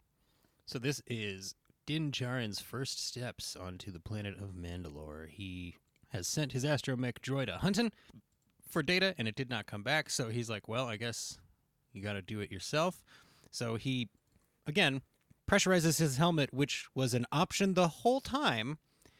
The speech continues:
and decides to go after it. Now, my complaints all aside, look at this, the beautiful crags.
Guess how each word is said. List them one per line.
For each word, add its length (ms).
and 600
decides 680
to 140
go 520
after 360
it. 140
Now, 280
my 160
complaints 560
all 180
aside, 520
look 140
at 100
this, 260
the 100
beautiful 480
crags. 800